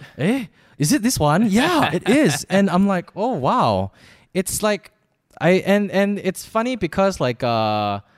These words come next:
Speaker 1: after that, obviously, when you s-, when you see, when you see you blowing up, you know, people will obviously check, check you out, check your videos out, and obviously, when they check your videos out, you have your links in your description, then they'll start stalking you. And I stalked you on Instagram,
Speaker 2: Mm-hmm.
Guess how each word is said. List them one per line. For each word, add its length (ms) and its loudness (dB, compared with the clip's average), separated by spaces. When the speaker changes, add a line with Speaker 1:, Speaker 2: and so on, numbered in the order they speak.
Speaker 1:
after 240 0
that, 140 4
obviously, 340 2
when 140 2
you 100 0
s-, 80 -6
when 160 -2
you 80 0
see, 460 0
when 140 -4
you 60 0
see 160 -4
you 160 -2
blowing 300 0
up, 220 -6
you 80 -6
know, 100 -2
people 240 -2
will 120 0
obviously 220 -2
check, 440 -10
check 180 -8
you 160 -2
out, 220 -2
check 160 -8
your 100 -4
videos 260 -4
out, 140 -2
and 100 -4
obviously, 300 -4
when 80 -4
they 80 -4
check 160 -4
your 80 -4
videos 300 -2
out, 260 -6
you 140 -2
have 180 -2
your 120 -4
links 200 -4
in 80 0
your 100 -2
description, 460 -6
then 100 -4
they'll 120 -4
start 140 -6
stalking 360 -4
you. 140 -4
And 80 -4
I 40 -6
stalked 280 -4
you 60 -2
on 60 -4
Instagram, 480 -6
Speaker 2:
Mm-hmm. 80 -18